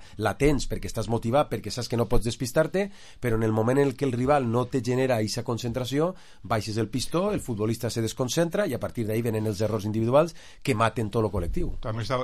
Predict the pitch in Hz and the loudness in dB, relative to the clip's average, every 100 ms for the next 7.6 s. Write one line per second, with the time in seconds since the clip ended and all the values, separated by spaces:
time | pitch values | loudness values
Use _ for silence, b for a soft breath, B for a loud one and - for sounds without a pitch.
0 | - 107 107 - 117 107 117 127 107 107 | -4 -10 -10 -8 -6 -4 -6 -6 -6 -4
1 | 117 110 107 107 117 110 - 110 110 117 | -4 -6 -8 -8 -6 -6 -8 -8 -8 -6
2 | 117 117 131 - b b - 117 92 - | -6 -4 -6 -8 b b -16 -10 -8 -6
3 | 107 110 117 110 110 117 101 90 101 107 | -4 -4 -4 -4 -6 -8 -8 -8 -8 -8
4 | 110 113 127 120 120 117 117 113 107 123 | -6 -2 -2 0 -2 0 0 0 2 2
5 | 131 - b b b b - 127 117 107 | 2 -2 b b b b -8 -4 -2 -2
6 | 127 113 101 104 123 123 120 117 143 139 | 0 0 0 2 2 0 -2 2 2 2
7 | 151 170 131 110 131 | 0 -2 -4 -2 -2